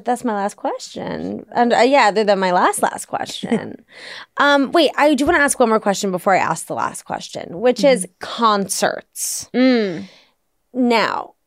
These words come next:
Speaker 1: 'cause you were in Beijing,
Speaker 2: Yeah.
Speaker 1: what, what did, were, was, like, going to, like, live shows, was that a thing? 'Cause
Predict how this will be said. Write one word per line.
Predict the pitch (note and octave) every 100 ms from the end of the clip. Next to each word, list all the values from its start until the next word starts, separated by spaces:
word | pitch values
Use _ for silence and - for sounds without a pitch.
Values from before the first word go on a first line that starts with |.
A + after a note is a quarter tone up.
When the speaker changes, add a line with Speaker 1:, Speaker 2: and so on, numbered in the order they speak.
| _
Speaker 1:
'cause | - B3+ B3
you | D4
were | E4
in | C#4+ A#3
Beijing, | F#3+ G#3 F3+ A3+ G#3+ E3+ F3+ G3 -
Speaker 2:
Yeah. | A3 G3+ - -
Speaker 1:
what, | A3+ B3+ A3
what | A#3+ A3+ A#3
did, | B3+
were, | G#3 A#3+ G#3
was, | A3+ A3
like, | A3+
going | - G#3 C4+
to, | C4
like, | A3+ G#3
live | F#3+ F#3 F#3+ G3+ F#3 -
shows, | - - - G3+ G3+ A#3 A3+
was | G#3+
that | A#3+ A#3
a |
thing? | A3 - G3 F#3+ G3 B3+ F4+ G4+ -
'Cause | D4